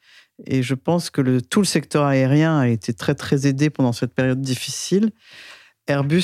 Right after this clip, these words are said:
a su, euh, en profiter, le faire bien, c'est-à-dire que grâce au chômage partiel, aux prêts garantis de l'État, à toutes les mesures qui ont été prises, ils ont géré leur équipe au plus fin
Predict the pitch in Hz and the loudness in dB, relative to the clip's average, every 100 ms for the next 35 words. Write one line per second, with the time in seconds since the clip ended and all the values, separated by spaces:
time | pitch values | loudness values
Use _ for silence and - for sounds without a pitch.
0 | - 131 - - 156 170 160 139 131 123 | 0 -2 -2 -2 0 2 4 4 4 2
1 | 123 120 - 156 - 165 - 160 - 175 | 2 0 0 -2 0 0 0 -2 0 2
2 | 202 190 143 - 143 127 123 135 226 254 | 4 4 2 2 0 2 2 2 2 0
3 | - 113 123 131 139 - 127 131 151 - | -4 -4 -2 0 -2 -4 -2 0 0 -2
4 | - 135 123 123 120 117 117 113 117 113 | -2 0 2 2 2 2 2 2 0 -2
5 | 120 - 135 131 135 139 123 - 135 131 | -4 -2 2 2 0 -4 -4 -2 2 2
6 | 131 131 123 - 127 131 123 120 123 - | 4 2 0 -2 -2 0 2 2 0 0
7 | 127 120 127 - 135 131 131 127 120 - | 0 2 0 0 0 2 2 2 0 -2
8 | 135 - 127 127 123 139 - - 117 120 | -4 2 4 4 2 0 0 0 0 -2
9 | - - 156 202 202 147 123 - - - | -6 -2 2 2 2 0 -2 -6 -20 -20
10 | - - 143 131 151 160 147 135 165 190 | -20 -6 0 2 2 2 2 2 4 4
11 | 160 139 131 - 208 - - 156 139 - | 2 2 0 0 0 0 0 0 -2 -2
12 | 151 - - 156 | -2 0 0 0